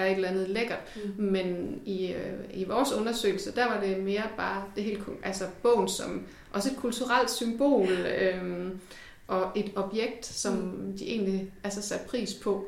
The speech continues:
Speaker 2: Mm. Så de har også sådan alligevel en lidt en forestilling om, om, at bogen også er lidt det rigtige, eller hvad? Eller
Speaker 1: Ja,
Speaker 2: var det
Speaker 1: de
Speaker 2: mere
Speaker 1: kan godt lide
Speaker 2: oplevelsen?
Speaker 1: det. Altså,
Speaker 2: Ja.
Speaker 1: jamen, jeg tror jo også, at det er jo, man,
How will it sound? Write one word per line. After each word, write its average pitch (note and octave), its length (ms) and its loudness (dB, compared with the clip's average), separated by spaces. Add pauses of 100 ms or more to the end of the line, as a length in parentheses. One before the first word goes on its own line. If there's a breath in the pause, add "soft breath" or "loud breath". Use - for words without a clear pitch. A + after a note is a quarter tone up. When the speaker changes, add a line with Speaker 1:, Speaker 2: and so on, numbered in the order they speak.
Speaker 2:
Mm. A3+ 60 -12 (1700 loud breath)
Så G#3 60 -4
de A#3 140 2
har A3 80 8
også G#3 180 4
sådan G3 160 6
alligevel A3+ 440 6
en A3 60 4
lidt A#3 140 4
en A3+ 60 2
forestilling A3 540 4
om, G3 200 2
om, G3+ 200 4
at F#3 120 -2
bogen G#3 280 4
også G3 400 0
er G3 80 0
lidt F#3+ 240 2
det G#3+ 120 -4
rigtige, G3 420 -4
eller F#3+ 120 -4
hvad? G3+ 120 -4 (160)
Eller G3 160 4
Speaker 1:
Ja, C4+ 100 6
Speaker 2:
var D#4 80 8
det G3 80 8
Speaker 1:
de G3 60 8
Speaker 2:
mere G#3+ 100 10
Speaker 1:
kan A3+ 80 10 (120)
godt C#4 100 6
lide C#4 120 12
Speaker 2:
oplevelsen? C#4+ 240 8
Speaker 1:
det. G3 60 6
Altså, G#3+ 200 6
Speaker 2:
Ja. G#3+ 120 6
Speaker 1:
jamen, B3 220 6
jeg B3+ 100 4
tror C#4+ 180 2
jo A#3+ 120 4
også, C4 180 2
at A3 100 -4
det B3 80 2
er B3+ 40 4
jo, A#3 220 4
man, A3 160 2